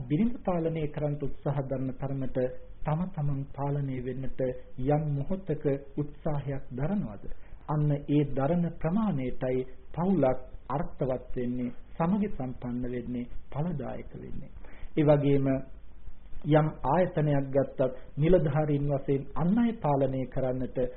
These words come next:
අන් අය මෙහෙවන්නට යම් තාක් ක්‍රියාත්මක විය හැකි. නමුත් තම තමන් පාලනය වෙන්නට කොතෙක් උත්සාහ දරනවද, ඒ තරමට ඒ ආයතනය පළ දරනවා. නමුත් යම්කිසි කෙනෙක් අනුන් පමණක්ම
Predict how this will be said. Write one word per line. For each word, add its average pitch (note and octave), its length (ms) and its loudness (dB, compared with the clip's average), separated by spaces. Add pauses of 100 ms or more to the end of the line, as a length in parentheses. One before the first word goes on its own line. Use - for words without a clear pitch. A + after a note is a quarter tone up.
(140)
අන් F3 260 6
අය F#3+ 180 4
මෙහෙවන්නට C#3+ 760 0 (400)
යම් D#3+ 200 6 (100)
තාක් E3 320 -2
ක්‍රියාත්මක C#3 580 0
විය B2+ 240 -2
හැකි. B2+ 380 0 (240)
නමුත් C#3+ 320 2 (160)
තම E3 300 0
තමන් D3 400 -2
පාලනය C#3 500 -2
වෙන්නට B2+ 400 -4 (180)
කොතෙක් G#3 440 -2
උත්සාහ - 480 -4
දරනවද, B2+ 540 -2 (360)
ඒ F#3+ 260 6
තරමට B2+ 500 -4 (320)
ඒ C3 160 -2 (140)
ආයතනය A#2+ 600 -6
පළ A#2+ 280 -6
දරනවා. - 540 -4 (580)
නමුත් D4 340 4
යම්කිසි G3+ 500 4
කෙනෙක් G3 360 2
අනුන් B3 340 2
පමණක්ම G3+ 580 2